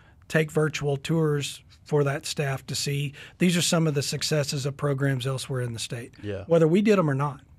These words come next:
Speaker 2: Yeah.
Speaker 1: Okay. And that thing grew so much that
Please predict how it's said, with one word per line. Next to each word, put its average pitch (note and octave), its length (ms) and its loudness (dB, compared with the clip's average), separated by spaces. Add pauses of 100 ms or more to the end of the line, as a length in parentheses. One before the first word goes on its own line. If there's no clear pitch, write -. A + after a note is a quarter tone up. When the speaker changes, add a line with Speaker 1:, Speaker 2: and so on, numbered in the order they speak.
(160)
Speaker 2:
Yeah. F#2+ 180 -6
Speaker 1:
Okay. C#3+ 260 -10 (440)
And C#3+ 380 0 (880)
that E3+ 340 0
thing G3 260 4
grew D#3 540 4
so E3+ 320 2
much E3+ 460 0
that C#3 340 -2